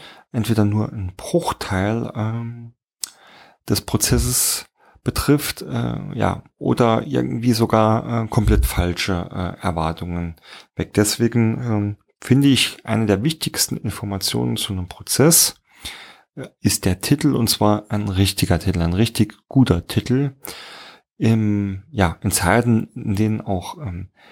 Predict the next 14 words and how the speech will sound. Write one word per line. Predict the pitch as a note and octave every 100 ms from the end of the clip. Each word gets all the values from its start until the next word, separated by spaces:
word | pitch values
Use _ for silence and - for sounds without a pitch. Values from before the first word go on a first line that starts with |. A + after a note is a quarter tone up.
| - _ _ _ _
Suchfunktionen, | F3+ - - F3+ - B2 G2 - F#2+ G2 F#2+
ob's | - - -
jetzt, | F#2 -
äh, | - G2 -
in | F#2 F2
Standard, | - G#2 G#2 G#2 F#2+ -
äh, | G#2
Programmen | G#2 - G2+ A2
oder | G#2 F#2+ F2+
auch | F#2
in | G2
den | F2
Tools | - A#2+ A2 -
ist, | G#2+ -